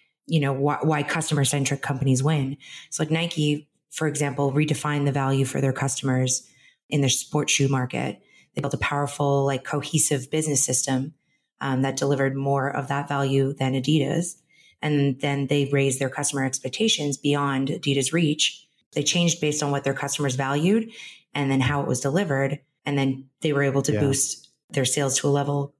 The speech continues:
Speaker 1: based on their customers.
Speaker 2: You, you had a very important phrase in there, raised their customer expectation beyond Adidas' reach. That's a,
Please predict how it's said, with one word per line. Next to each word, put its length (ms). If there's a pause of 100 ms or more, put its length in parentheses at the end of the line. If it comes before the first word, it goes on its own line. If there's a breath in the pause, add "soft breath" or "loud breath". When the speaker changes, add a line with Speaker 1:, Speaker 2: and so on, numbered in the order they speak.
Speaker 1:
based 240
on 80
their 120
customers. 720 (200)
Speaker 2:
You, 200
you 220
had 140
a 40
very 200
important 320
phrase 260
in 60
there, 100 (300 loud breath)
raised 560
their 260
customer 680
expectation 920
beyond 540
Adidas' 600
reach. 340
That's 260
a, 100